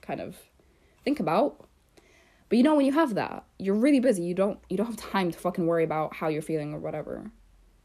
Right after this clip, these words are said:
Especially with me, I really don't know how to multitask. So if I'm listening to music, I don't really ha-, like, I don't, I have thoughts, but, like, they're little thoughts. And they're all, like,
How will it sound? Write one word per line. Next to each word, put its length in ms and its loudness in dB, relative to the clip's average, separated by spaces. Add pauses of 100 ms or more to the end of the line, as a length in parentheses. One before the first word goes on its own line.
(800)
Especially 400 4
with 180 2
me, 300 2
I 320 -2
really 220 2
don't 160 0
know 80 -2
how 100 -2
to 80 -2
multitask. 640 -4
So 160 -2
if 100 0
I'm 140 4
listening 320 2
to 100 -6
music, 580 -2 (1700)
I 100 2
don't 200 2
really 240 4
ha-, 140 -10 (340)
like, 260 2
I 60 0
don't, 320 2 (260)
I 60 4
have 220 6
thoughts, 640 0 (680)
but, 140 6
like, 220 4
they're 300 4
little 320 2
thoughts. 460 -6
And 140 4
they're 140 4
all, 260 4
like, 280 -2